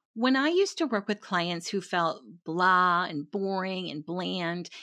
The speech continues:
and wanted my help to get them out of their style ruts, their closets had one big thing in common,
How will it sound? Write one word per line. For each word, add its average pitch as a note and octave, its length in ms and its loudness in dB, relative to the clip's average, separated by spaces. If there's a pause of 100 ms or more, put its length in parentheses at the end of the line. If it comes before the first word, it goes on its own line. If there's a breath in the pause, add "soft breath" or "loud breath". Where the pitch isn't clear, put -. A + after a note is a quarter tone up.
(220 loud breath)
and G3+ 160 2
wanted A#3+ 320 2
my A3+ 140 4
help F3+ 280 -2
to - 80 -4
get E3+ 140 -4
them E3+ 100 -4
out E3 140 0
of E3 60 -4
their D#3+ 120 -4
style E3+ 480 -2
ruts, A#3+ 380 -4 (320 loud breath)
their A3 260 2
closets B3 500 -4
had C4 180 0
one F#3+ 380 2
big F#3+ 240 0
thing F3 200 -4
in F3+ 100 -4
common, G3+ 480 -2